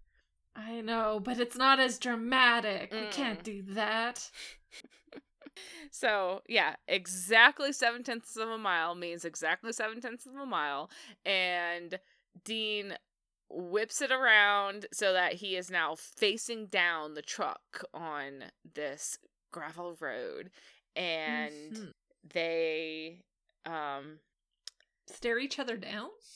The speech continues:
Speaker 2: Yeah, stare each other down. We're having a high noon standoff here. And then Dean is like, "So, Sam, what the fuck am I <laughs> doing?" Sam just, "Oh, y-,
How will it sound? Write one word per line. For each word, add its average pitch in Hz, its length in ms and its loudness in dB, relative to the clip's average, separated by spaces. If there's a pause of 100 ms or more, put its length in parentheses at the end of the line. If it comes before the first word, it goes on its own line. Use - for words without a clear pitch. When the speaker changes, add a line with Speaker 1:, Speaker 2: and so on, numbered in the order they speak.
(140)
Speaker 2:
Yeah, 170 280 2
stare 202 360 0
each 208 140 -2
other 185 160 -4
down. 151 300 -6
We're 156 80 -8
having 165 280 -6
a 135 80 -8
high 165 240 -6
noon 165 220 -12
standoff 143 560 -6
here. 139 260 -6 (920)
And 277 180 2
then 320 160 0
Dean 320 240 0
is 330 160 -4
like, 277 240 0 (140)
"So, 302 180 0
Sam, 339 460 2 (380)
what 254 200 6
the 392 80 2
fuck - 220 4
am 359 100 4
I 320 120 8
<laughs> - 20 2
doing?" 302 560 8 (1000)
Sam 254 640 2 (360)
just, - 580 -2 (180)
"Oh, 427 200 4
y-, 156 80 -12